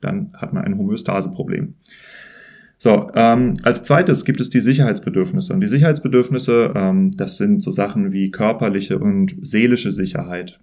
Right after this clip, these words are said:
Ja, also das heißt, dass du, äh, zum Beispiel gegen Gewalt geschützt bist, gegen, äh, Witterungen, ja, aber auch gegen, äh, psychische Übergriffe. Äh, materielle Grundsicherung, also dass du halt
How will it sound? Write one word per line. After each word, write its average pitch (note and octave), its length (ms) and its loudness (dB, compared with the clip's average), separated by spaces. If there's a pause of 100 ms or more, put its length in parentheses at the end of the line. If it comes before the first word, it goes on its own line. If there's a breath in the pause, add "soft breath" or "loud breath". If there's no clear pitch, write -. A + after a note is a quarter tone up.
(120)
Ja, A2 100 -6
also G#2+ 220 -2
das - 220 -8
heißt, - 240 -6
dass F#2+ 140 -8
du, G2 280 -6 (260 loud breath)
äh, F2+ 200 -6
zum F#2+ 160 -4
Beispiel - 420 -6
gegen G2 300 -2
Gewalt G2 400 -2
geschützt G2+ 400 -6
bist, - 400 -4
gegen, F#2+ 380 -4 (240 loud breath)
äh, F2+ 280 -6
Witterungen, G#2 680 2
ja, G2+ 180 -2
aber F#2+ 240 -2
auch G2 200 -4
gegen, F#2+ 420 0
äh, F#2+ 280 0
psychische A#2+ 420 -2
Übergriffe. G#2 680 0 (560 loud breath)
Äh, F#2 160 -2
materielle G2+ 600 2
Grundsicherung, G#2+ 800 2
also F#2 140 -2
dass F2+ 140 -6
du F#2+ 140 -4
halt F#2 220 -4